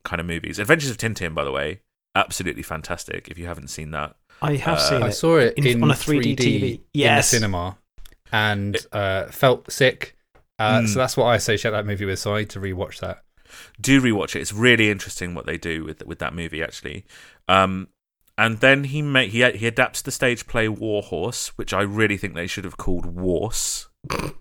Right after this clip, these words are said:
Speaker 3: Mm.
Speaker 2: Didn't, didn't rate that film.
Speaker 1: No, it's absolutely abysmal.
Speaker 2: Yeah.
Speaker 1: It's, it's honestly Spielberg at his absolute most, like, clingy and mawkish and, yeah, gross. But I did like Lincoln.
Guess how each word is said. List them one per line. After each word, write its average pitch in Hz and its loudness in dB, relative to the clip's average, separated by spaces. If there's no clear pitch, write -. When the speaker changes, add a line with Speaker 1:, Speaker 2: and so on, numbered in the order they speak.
Speaker 3:
Mm. 104 0
Speaker 2:
Didn't, 175 2
didn't 165 4
rate 147 4
that 131 0
film. 101 -4
Speaker 1:
No, 156 10
it's 143 2
absolutely 127 0
abysmal. 107 0
Speaker 2:
Yeah. 104 -6
Speaker 1:
It's, 110 -2
it's 123 2
honestly 123 2
Spielberg 98 0
at 82 0
his 95 -6
absolute 98 -2
most, 90 -4
like, - -4
clingy 113 2
and 90 -4
mawkish 104 0
and, 82 -8
yeah, 92 6
gross. 98 2
But 110 2
I 120 4
did 175 2
like 208 4
Lincoln. 123 -4